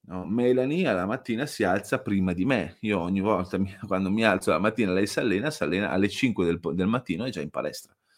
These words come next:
Eh, è già in palestra ad allenarsi, per altri invece quello,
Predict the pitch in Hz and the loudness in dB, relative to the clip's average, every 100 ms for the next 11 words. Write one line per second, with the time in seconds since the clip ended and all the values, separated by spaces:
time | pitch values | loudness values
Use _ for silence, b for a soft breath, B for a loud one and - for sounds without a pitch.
0 | b b b b - 90 80 71 64 58 | b b b b -6 -4 -2 -4 -8 -10
1 | 57 - _ _ - 87 92 113 107 - | -14 -20 _ _ -12 -2 0 6 6 4
2 | 87 80 123 110 92 107 - 214 - _ | 0 2 2 4 2 2 0 -2 -4 _
3 | _ _ _ _ _ _ - 104 64 85 | _ _ _ _ _ _ 4 4 4 0
4 | 120 87 78 - - 65 113 - | 0 0 -2 -4 -4 0 0 0